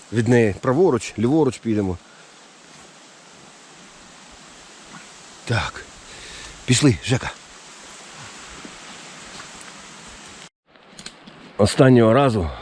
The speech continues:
коли ми тут були... е, два білих грибочка знайшли. Хто уважно дивиться нас, то пам'ятає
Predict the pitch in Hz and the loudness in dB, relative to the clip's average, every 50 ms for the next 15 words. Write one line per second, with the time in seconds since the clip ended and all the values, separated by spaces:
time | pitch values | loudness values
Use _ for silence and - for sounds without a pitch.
0 | - - - 101 104 101 98 92 - 90 82 85 87 98 117 127 123 104 - - | -10 -2 0 2 4 4 2 2 0 -2 -4 -2 0 0 0 0 0 -2 -6 -18
1 | - - - - - - - - - - - - - - - - - - _ _ | -20 -20 -20 -20 -20 -20 -20 -20 -20 -20 -20 -20 -20 -20 -20 -20 -20 -20 _ _
2 | - - - - - - - - - - - - 85 85 85 85 85 82 82 - | -20 -20 -20 -20 -20 -20 -20 -20 -20 -20 -12 -6 -4 -2 0 0 0 -2 -4 -6
3 | - - - - 87 98 131 139 127 139 170 151 135 117 104 113 107 101 107 95 | -10 -16 -14 -8 -4 0 0 2 2 4 4 4 4 4 2 0 0 0 -2 -2
4 | - - 92 73 78 82 76 - - 76 67 62 - - - - - - - - | -2 -6 -8 -6 -6 -6 -8 -8 -10 -12 -14 -16 -16 -20 -20 -20 -20 -20 -20 -20
5 | - - - - - - - - - - - - - - _ - - - - - | -20 -20 -20 -20 -20 -20 -20 -20 -20 -20 -20 -20 -20 -20 _ -20 -20 -20 -20 -20
6 | - - - - - 107 107 98 85 - - - 107 101 113 123 120 107 104 107 | -20 -20 -12 -2 0 2 2 2 0 -4 -8 -6 -2 0 2 2 2 2 0 -2
7 | 101 95 131 143 135 123 - - 95 90 85 78 73 - - 90 80 - - _ | 0 2 2 4 4 2 0 -2 -4 -4 -4 -6 -8 -8 -8 -8 -8 -8 -10 _
8 | - - - - - - - _ - 104 101 104 92 - 139 139 123 101 | -20 -20 -20 -20 -20 -20 -20 _ -4 0 0 0 0 0 0 0 0 -2